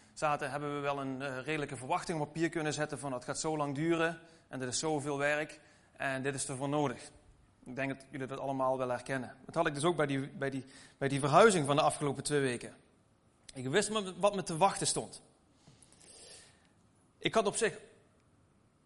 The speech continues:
ook wel vertrouwen in het feit dat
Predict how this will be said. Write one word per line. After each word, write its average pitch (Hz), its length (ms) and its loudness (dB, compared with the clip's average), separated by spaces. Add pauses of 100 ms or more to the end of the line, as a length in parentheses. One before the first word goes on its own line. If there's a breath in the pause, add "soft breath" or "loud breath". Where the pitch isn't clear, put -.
(260)
ook 202 180 2
wel 185 260 0
vertrouwen 196 880 0
in 170 140 -6
het 156 200 -6
feit 165 440 0
dat 156 420 0